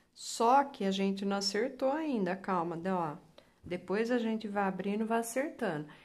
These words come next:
Então, nós vamos ficar aqui com quatro motivos desse daqui de,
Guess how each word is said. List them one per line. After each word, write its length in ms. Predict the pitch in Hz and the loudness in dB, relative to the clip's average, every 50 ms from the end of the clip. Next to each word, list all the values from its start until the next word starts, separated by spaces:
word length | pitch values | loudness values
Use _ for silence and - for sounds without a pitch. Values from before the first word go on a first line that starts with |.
| - _ _ - | -20 _ _ -8
Então, 260 | 196 196 196 208 214 | -8 -6 -4 -2 0
nós 220 | 226 240 247 240 | 2 2 2 2
vamos 260 | 247 240 247 262 254 | 2 2 2 0 0
ficar 400 | - 285 262 262 - 254 233 233 | -2 -6 -6 -4 -2 -2 0 0
aqui 580 | 262 302 294 - - - 233 233 240 247 285 - - | 0 0 -2 -4 -6 -6 -4 -2 -2 -2 -2 -2 0
com 260 | - 254 254 254 254 | 0 2 2 2 2
quatro 640 | - 247 220 214 214 226 247 262 254 - 294 285 | 2 4 4 6 6 6 4 2 0 -2 -4 -2
motivos 600 | 269 277 285 285 285 - 254 247 240 233 240 220 | 0 0 0 0 -2 -2 -2 -2 0 0 -2 -2
desse 300 | 202 196 220 214 214 - | -2 -2 -2 -2 -2 -2
daqui 320 | - 220 214 214 - 220 202 | -4 -4 -4 -4 -4 -6 -6
de, 460 | 196 196 208 208 208 202 202 202 202 | -6 -4 -4 -2 0 0 0 0 -2